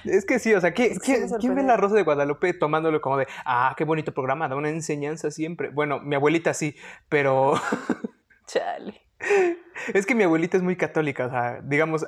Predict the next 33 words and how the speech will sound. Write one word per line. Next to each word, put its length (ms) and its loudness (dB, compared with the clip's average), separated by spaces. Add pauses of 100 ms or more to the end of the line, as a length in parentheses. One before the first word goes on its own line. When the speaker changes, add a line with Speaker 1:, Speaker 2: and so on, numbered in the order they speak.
Speaker 1:
solo 260 2
gente 380 0
muy 160 0
católica 460 0
se 100 -4
lo 80 -4
toma 180 -4
en 80 -8
serio. 260 -8 (1040)
Speaker 2:
Ujú. 520 -14 (120)
Es 160 -2
como 280 0
casos 280 -4
de 100 -2
la 100 -2
vida 220 -2
real. 240 -6 (120)
<laughs> 560 -6
Speaker 1:
Sí, 360 -4 (380)
pero, 340 2
o 80 -2
sea, 240 -2
entiendes 400 0
a 20 6
lo 80 2
que 60 -8
me 80 -6
refiero, 220 -4
o 20 -6
sea, 160 -10 (260)
yo 140 2
lo 100 4
veo, 160 2